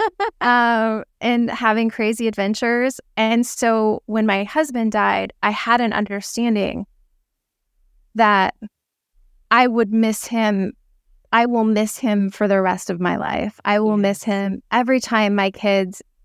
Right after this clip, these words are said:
Speaker 2: meet a milestone. You know, we will be missing him for all of it. But I also knew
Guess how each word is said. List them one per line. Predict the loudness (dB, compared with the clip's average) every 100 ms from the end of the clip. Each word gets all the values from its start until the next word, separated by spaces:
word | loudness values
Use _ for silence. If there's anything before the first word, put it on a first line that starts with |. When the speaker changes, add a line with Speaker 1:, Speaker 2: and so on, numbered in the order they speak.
| -4
Speaker 2:
meet | -2 0
a | 0
milestone. | 0 0 -2 -4 -4 -4 -4 -4 -6 _ _ _ _ _ _ -4
You | 0
know, | 2 0 -4 -12 -10
we | 0 2
will | 2 0
be | 2
missing | 2 2 2 0
him | 0 -2 -4
for | -4 -2 2
all | 2
of | 2 -2
it. | -4 -4 -10 _ _ _ _ _
But | -2 2
I | 4 2 2
also | 2 2 2 0 2
knew | 2 4 2 2